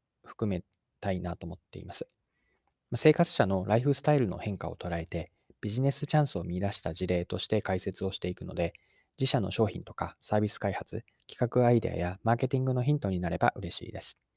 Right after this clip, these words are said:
それでは最後までぜひお願いします。はい、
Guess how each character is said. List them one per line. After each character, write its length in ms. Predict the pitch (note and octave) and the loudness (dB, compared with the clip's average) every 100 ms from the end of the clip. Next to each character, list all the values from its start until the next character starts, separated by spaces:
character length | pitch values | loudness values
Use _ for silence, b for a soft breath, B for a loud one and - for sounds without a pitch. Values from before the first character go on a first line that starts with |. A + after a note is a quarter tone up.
| _ _ _ _ | _ _ _ _
そ 160 | - A2+ | 0 2
れ 80 | F#2+ | 4
で 100 | F2+ | 2
は 80 | - | 2
最 200 | - G2+ | 0 0
後 80 | F2+ | 0
ま 120 | F#2 | 0
で 180 | G#2+ - - | 0 0 2
ぜ 100 | C3+ | 2
ひ 160 | A#2+ | 2
お 60 | - | -6
願 140 | F#2 - | -8 -8
い 60 | - | -10
し 120 | - | -8
ま 60 | F2+ | -6
す。 220 | - - _ _ _ _ _ _ _ _ _ _ _ _ _ _ _ _ | -6 -8 _ _ _ _ _ _ _ _ _ _ _ _ _ _ _ _
は 100 | |
い、 80 | A#2 | -2